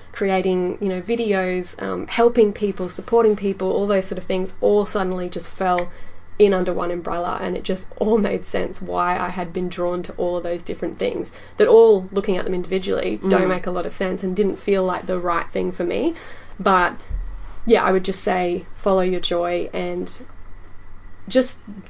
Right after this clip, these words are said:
Speaker 1: let go of the stress of trying to find that out, and also eliminate "I don't know" from your vocabulary, because if you're saying, "I don't know, I don't know, I don't know," it eliminates even the possibility of you finding out. So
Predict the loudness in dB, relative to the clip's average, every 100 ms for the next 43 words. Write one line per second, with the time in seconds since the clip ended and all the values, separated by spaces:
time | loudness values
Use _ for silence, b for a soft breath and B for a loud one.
0 | -4 2 4 4 0 -4 0 4 6 6
1 | 2 0 -2 -4 -6 -4 -2 -2 0 2
2 | 2 -2 -6 -6 -4 -4 -2 0 0 -2
3 | -4 -2 -2 -2 -2 0 0 2 0 2
4 | 0 0 0 0 0 -2 -4 -2 -2 -2
5 | -2 -2 -4 -4 -6 -4 -6 -8 -8 -6
6 | -4 -4 -6 -6 -8 -4 -4 -2 -4 -2
7 | -2 -2 -4 -4 -4 -4 -6 -6 -6 -6
8 | -6 -2 -2 -2 B B B 2 4 6
9 | 4 2 -2 -4 -4 -2 -4 -6 -8 -4
10 | -4 -2 -2 -4 -6 -8 -6 -4 -4 -4
11 | -6 -8 B B B -4 0 0 0